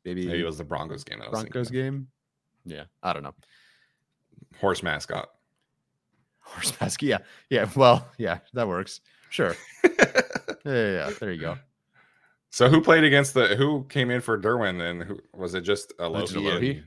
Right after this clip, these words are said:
Speaker 2: and Nasir?
Speaker 1: Um, well, now I can look that up. So engage with the chat, and I'll figure it out. All right. Any guess what week that was?
Speaker 2: That
Speaker 1: Fourteen.
Speaker 2: was fourteen. Yeah.
Speaker 1: Was it? No, nope. Wasn't.
Speaker 2: Fifteen?
Speaker 1: Okay.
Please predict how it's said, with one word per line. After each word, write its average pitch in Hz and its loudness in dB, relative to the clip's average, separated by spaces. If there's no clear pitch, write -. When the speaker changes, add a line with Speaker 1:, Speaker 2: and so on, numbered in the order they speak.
Speaker 2:
and 85 -12
Nasir? 101 -4
Speaker 1:
Um, 85 -6
well, 156 -4
now 90 -6
I 92 -2
can 101 -8
look 98 -8
that 110 -6
up. 113 -2
So 85 -10
engage 92 -10
with 90 -14
the 92 -12
chat, 98 -4
and 98 -12
I'll 90 -10
figure 95 -8
it 92 -8
out. 80 -8
All 101 -6
right. 90 0
Any 131 0
guess 131 4
what 107 2
week 127 -4
that 78 -2
was? 80 -8
Speaker 2:
That - -14
Speaker 1:
Fourteen. 147 6
Speaker 2:
was 78 -12
fourteen. 87 -8
Yeah. 82 -14
Speaker 1:
Was 127 2
it? 196 0
No, 82 -8
nope. 101 -4
Wasn't. 85 -4
Speaker 2:
Fifteen? 110 -6
Speaker 1:
Okay. 82 -10